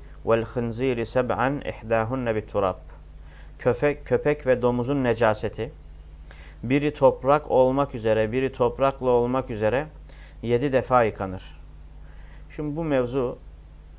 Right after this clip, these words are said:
ehl-i sünnet arasında, fukahalar arasında ihtilaflı bir konu. Aslında ihtilafın etrafında döndüğü hadis, Ebu Hureyre radıyallahu anh'tan gelen hadis. Ebu Hureyre radıyallahu anh diyor ki,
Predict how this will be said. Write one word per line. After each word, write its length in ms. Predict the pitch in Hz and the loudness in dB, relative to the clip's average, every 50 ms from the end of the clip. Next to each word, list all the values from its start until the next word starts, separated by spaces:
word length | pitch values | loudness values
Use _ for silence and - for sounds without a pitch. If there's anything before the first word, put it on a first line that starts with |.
| - - | -2 2
ehl-i 240 | 127 123 123 123 | 2 2 2 0
sünnet 360 | 123 - 131 131 131 135 131 131 | -6 -8 -6 -4 -4 -2 0 0
arasında, 420 | 113 104 104 - - 107 104 107 | 0 0 0 -2 -4 -6 -6 -6
fukahalar 640 | 104 - 120 - - 117 113 117 117 120 123 123 | -6 -6 -6 -4 -4 0 4 4 4 6 6 4
arasında 520 | 120 110 107 104 - - 98 104 110 113 - | 4 4 4 2 -2 -4 -6 -4 -4 -2 -4
ihtilaflı 520 | - 101 - 123 120 110 104 - 107 104 | -4 -4 -2 2 2 2 2 2 -6 -6
bir 80 | 95 95 | -6 -8
konu. 260 | - 90 87 85 - - - - - - - - - - - - - - - - - - - - - - - | -10 -10 -10 -10 -12 -16 -18 -20 -20 -20 -20 -20 -20 -20 -20 -20 -20 -20 -20 -18 -18 -18 -18 -18 -14 -4 0
Aslında 400 | 120 127 120 - 143 151 151 131 | 0 0 0 -2 -6 -2 0 0
ihtilafın 640 | - 113 - 151 143 147 147 147 - - 160 165 165 - - - - - - - - - - - - - - - - - - - - - - | -2 -2 -4 -2 0 2 0 0 0 -4 -8 -8 -8 -14 -20 -20 -20 -20 -20 -20 -20 -20 -20 -20 -20 -20 -18 -18 -18 -18 -18 -18 -18 -6 -4
etrafında 640 | - - - 131 139 135 131 - 143 143 139 135 123 | -4 -2 4 6 6 6 6 4 0 2 2 4 4
döndüğü 340 | 139 135 135 131 139 151 | 4 0 2 0 0 0
hadis, 500 | 147 123 120 113 123 139 147 - - - - - - - - - - - - - - - - - - - - | 2 2 0 0 0 -4 -6 -8 -12 -16 -16 -18 -18 -20 -20 -20 -20 -18 -18 -18 -18 -18 -18 -18 -16 -2 0
Ebu 280 | 120 127 131 135 131 | 2 4 4 2 2
Hureyre 360 | 131 131 135 139 135 131 127 123 | 2 2 4 4 4 4 2 2
radıyallahu 420 | 127 117 120 127 120 120 120 127 | 0 -2 0 0 0 2 2 2
anh'tan 340 | 131 127 120 - - 131 127 | 2 2 0 -2 -4 -2 -2
gelen 320 | 123 117 120 120 123 117 | 0 0 0 0 0 0
hadis. 380 | 110 113 104 101 98 - - - - | -2 -2 -2 -2 -6 -8 -10 -6 -4
Ebu 220 | 117 123 127 131 | -2 -2 0 0
Hureyre 240 | 131 135 135 135 127 | 2 4 4 4 4
radıyallahu 400 | 135 127 120 135 131 131 135 143 | 4 2 2 2 2 4 4 2
anh 180 | 143 139 - | 2 0 0
diyor 180 | 147 165 170 - | 0 0 0 0
ki, 260 | - - 113 101 - | -2 -6 -8 -8 -8